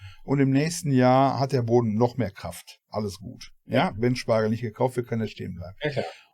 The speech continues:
Speaker 1: Ob die den kaputt machen dann, weiß, ob die den abstechen trotzdem, weiß ich nicht, aber
Speaker 2: Dass er nicht blüht und so, ja.
Speaker 1: und dann hab ich den Obstbauern gehört, der hat gesagt,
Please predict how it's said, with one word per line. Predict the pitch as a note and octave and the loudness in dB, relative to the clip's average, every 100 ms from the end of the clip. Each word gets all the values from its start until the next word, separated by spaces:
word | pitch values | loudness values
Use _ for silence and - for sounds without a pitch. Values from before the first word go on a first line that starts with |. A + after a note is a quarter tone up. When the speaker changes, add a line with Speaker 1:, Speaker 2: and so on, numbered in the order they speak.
| - | -4
Speaker 1:
Ob | B2+ D3 | -2 2
die | |
den | C#3+ | 0
kaputt | - - F3+ F3 | 0 -2 -2 -2
machen | D#3 D#3+ | -4 -2
dann, | D3+ C#3 | -2 2
weiß, | A#2 C#3 | 2 2
ob | C3 B2 | -2 0
die | |
den | A#2 | 0
abstechen | - - - - - B2+ | 0 -4 -4 -4 -4 -4
trotzdem, | E3 E3+ - D#3 B2 | -4 -4 -4 0 2
weiß | D3+ F3+ | 2 2
ich | E3 | 0
nicht, | F3 F3 | -2 0
aber | C3 C3+ C3 B2 - - - - - - | 2 4 4 2 -8 -16 -14 -16 -18 -8
Speaker 2:
Dass | - - | -8 -4
er | A#2 | -4
nicht | G#2 - | -6 -4
blüht | A#2 A2 | -6 -4
und | G2+ G2 | -4 -2
so, | G2 | -2
ja. | F#2+ F#2 - _ - | -2 -6 -10 _ -2
Speaker 1:
und | |
dann | D3 | 0
hab | D#3 | 0
ich | F3 - | -2 -2
den | D3+ - | -4 -2
Obstbauern | D3 - - D#3 E3+ | -6 -4 -2 0 0
gehört, | D#3 D#3 E3 E3+ | 0 -2 -2 0
der | C#3 | -2
hat | - | -2
gesagt, | B2+ C#3 | -2 -2